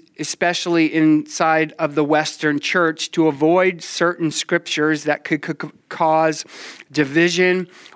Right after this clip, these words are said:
or uncomfortability on your part. But how many of you know that God, <clears throat> he knows what he's talking about? And Paul warned us that in the last days, people would prop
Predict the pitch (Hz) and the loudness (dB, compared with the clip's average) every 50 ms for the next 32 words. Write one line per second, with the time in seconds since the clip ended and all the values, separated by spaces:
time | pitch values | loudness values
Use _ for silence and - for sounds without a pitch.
0 | _ - 151 151 160 - - 180 185 190 180 - 190 196 180 - - 175 160 147 | _ 0 2 2 2 2 2 0 0 0 0 -2 -2 -2 -2 0 -2 0 2 2
1 | 180 196 202 196 175 170 156 156 170 - - 170 165 165 165 160 160 160 - - | 2 2 2 2 4 4 4 4 2 2 0 0 2 2 4 2 2 0 -2 -4
2 | - 143 151 170 185 185 180 - 156 135 127 127 - 160 160 151 196 214 254 285 | -4 0 2 2 2 2 0 -2 -2 0 0 0 0 -2 -4 -2 0 0 2 2
3 | 330 311 285 254 208 202 196 196 185 180 180 175 160 151 147 151 151 - - - | 4 4 2 2 2 2 2 2 4 2 2 2 2 2 0 -2 -4 -10 -18 -20
4 | 156 170 170 165 151 135 - - 165 160 160 180 185 208 226 233 240 233 220 - | -18 -18 -18 -18 -20 -8 -2 -2 -2 0 2 2 2 2 2 2 0 0 -2 -8
5 | _ _ _ - - - - - - - 196 196 180 - - _ - - 226 247 | _ _ _ 0 0 0 0 -2 -4 -4 -4 -4 -4 -8 -10 _ -2 2 4 4
6 | 240 226 214 190 208 185 175 - - 202 190 196 196 - 165 151 139 135 131 127 | 4 2 2 2 0 0 0 0 0 0 0 0 0 0 -2 -2 0 0 0 -2
7 | 123 - _ _ _ _ _ _ _ _ _ _ _ _ - - 190 180 170 - | -2 -4 _ _ _ _ _ _ _ _ _ _ _ _ -6 -4 -2 -2 -2 -2
8 | - 190 202 214 226 247 254 247 190 185 196 214 233 247 233 185 151 139 135 143 | 0 2 4 4 4 4 2 0 0 2 2 2 2 2 2 0 0 0 0 -2
9 | 143 - - - - - - - - - - - - - - 170 180 196 190 185 | -4 -8 -14 -16 -20 -20 -20 -20 -20 -20 -20 -20 -14 -6 -2 -2 0 2 2 2
10 | 185 170 160 160 160 170 185 202 214 220 214 - - - - - 156 143 180 196 | 2 2 2 2 2 2 2 2 0 0 -2 -6 -12 -20 -18 -14 -8 -2 0 2
11 | 202 196 180 160 147 143 - - _ - - 226 226 233 - - 170 151 147 143 | 2 4 4 2 2 0 -2 -6 _ -8 -4 -2 -2 -2 -2 -2 -2 -2 0 0
12 | 147 143 143 - - - - 190 185 196 208 - - | -2 -2 -2 -6 -8 -2 0 0 2 0 0 -4 -8